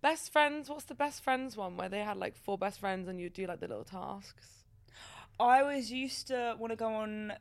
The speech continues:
Speaker 2: uh, the Raven one.
Speaker 1: Raven, yeah, yeah, yeah.
Speaker 2: Yeah, and then
Speaker 1: Raven.
Speaker 2: what was the one with Dom and something in the
Speaker 1: Oh.
Speaker 2: house with the switch?
Speaker 1: Oh. <sighs> Dom, Dick and Dom.
Speaker 2: Dick and Dom's
Speaker 1: Dick and,
Speaker 2: apartment
Speaker 1: Dick
Speaker 2: or
Speaker 1: and Dom.
Speaker 2: something?
Speaker 1: Dick and Dom, I don't know.
Speaker 2: They were in a house, that's all I know.
Speaker 1: <laughs>
Speaker 2: That's all I know.
Speaker 1: Sounds a bit weird, doesn't it?
Speaker 2: Yeah.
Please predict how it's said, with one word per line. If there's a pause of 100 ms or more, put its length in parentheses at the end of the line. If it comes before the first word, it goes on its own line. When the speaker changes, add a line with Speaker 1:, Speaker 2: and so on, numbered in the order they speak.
Speaker 2:
uh,
the
Raven
one.
Speaker 1:
Raven,
yeah,
yeah,
yeah.
Speaker 2:
Yeah, (160)
and
then
Speaker 1:
Raven.
Speaker 2:
what
was
the
one
with (240)
Dom
and
something
in
the
Speaker 1:
Oh.
Speaker 2:
house
with
the
switch?
Speaker 1:
Oh. (760)
<sighs> (520)
Dom,
Dick
and
Dom.
Speaker 2:
Dick
and
Dom's
Speaker 1:
Dick
and,
Speaker 2:
apartment
Speaker 1:
Dick
Speaker 2:
or
Speaker 1:
and
Dom.
Speaker 2:
something? (680)
Speaker 1:
Dick
and
Dom, (100)
I
don't
know.
Speaker 2:
They
were
in
a
house,
that's
all
I
know.
Speaker 1:
<laughs>
Speaker 2:
That's
all
I
know.
Speaker 1:
Sounds
a
bit
weird,
doesn't
it?
Speaker 2:
Yeah.